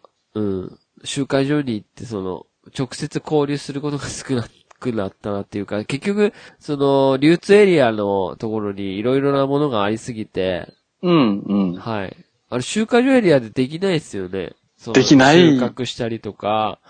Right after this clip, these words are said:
Speaker 1: バウンティー更新したりとか。
Speaker 2: あ、ないですね。
Speaker 1: ないですよね。
Speaker 2: 確か。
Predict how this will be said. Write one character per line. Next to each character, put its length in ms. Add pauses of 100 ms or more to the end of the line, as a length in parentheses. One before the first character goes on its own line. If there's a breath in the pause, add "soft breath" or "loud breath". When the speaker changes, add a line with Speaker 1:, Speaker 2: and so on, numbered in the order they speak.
(220 soft breath)
Speaker 1:
バ 180
ウ 100
ン 200
テ 80
ィ 60
ー 60
更 240
新 240
し 100
た 120
り 100
と 140
か。 460 (280)
Speaker 2:
あ、 240
な 200
い 280
で 140
す 140
ね。 180
Speaker 1:
な 80
い 40
で 20
す 100
よ 80
ね。 240
Speaker 2:
確 220
か。 60